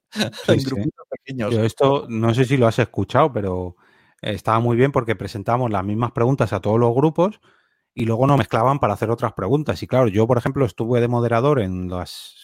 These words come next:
Speaker 1: cinco o seis salas, pero yo no sabía lo que habían dicho en las otras salas. Entonces, luego, cuando me escuché el podcast completo,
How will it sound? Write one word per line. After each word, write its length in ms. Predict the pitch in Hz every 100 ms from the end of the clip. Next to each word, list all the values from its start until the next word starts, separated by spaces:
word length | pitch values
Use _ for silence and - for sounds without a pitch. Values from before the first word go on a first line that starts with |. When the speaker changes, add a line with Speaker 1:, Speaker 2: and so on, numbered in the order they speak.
| - -
Speaker 1:
cinco 280 | 120 127 120
o 40 |
seis 240 | 135 127
salas, 400 | - 160 180 - _ _ _
pero 140 | - 98
yo 120 | 104
no 100 | 123
sabía 320 | 156 147 160
lo 140 | 110 101
que 60 |
habían 280 | 104 104 98
dicho 220 | 104 -
en 60 | 98
las 140 | 90
otras 240 | 98 90 -
salas. 300 | 147 135 107
Entonces, 320 | 98 104 98
luego, 240 | 110 139
cuando 220 | 123 104
me 80 | 98
escuché 320 | 95 107 -
el 80 | 123
podcast 320 | 139 - 147
completo, 500 | 131 127 147 151 185